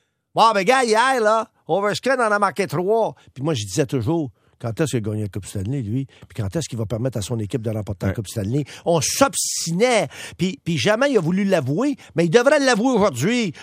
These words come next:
Speaker 1: que le meilleur, même si Ovechkin a, a, a, a remporté la Coupe Stanley l'année passée,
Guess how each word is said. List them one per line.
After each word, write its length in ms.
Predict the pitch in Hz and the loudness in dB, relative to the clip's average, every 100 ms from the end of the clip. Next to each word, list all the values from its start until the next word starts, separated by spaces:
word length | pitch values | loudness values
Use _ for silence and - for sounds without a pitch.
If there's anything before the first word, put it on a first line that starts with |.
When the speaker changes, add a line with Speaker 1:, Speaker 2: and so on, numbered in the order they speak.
| - | -2
Speaker 1:
que 80 | 160 | 0
le 120 | 175 | 2
meilleur, 560 | 202 226 220 247 269 190 | 4 4 6 4 2 2
même 220 | 220 254 | 2 0
si 200 | - 208 | 0 2
Ovechkin 500 | 196 175 - 233 240 | 2 0 0 -2 2
a, 100 | 165 | 2
a, 500 | 151 147 143 135 139 | 2 2 0 0 -2
a, 140 | 123 | 0
a 120 | 123 | 2
remporté 600 | 160 - 139 - 185 185 156 | 2 2 -2 -2 -2 0 0
la 100 | 139 | 0
Coupe 100 | 156 | 0
Stanley 280 | 160 143 196 | 0 2 2
l'année 220 | 147 139 | 0 0
passée, 300 | 156 160 269 | 0 0 -4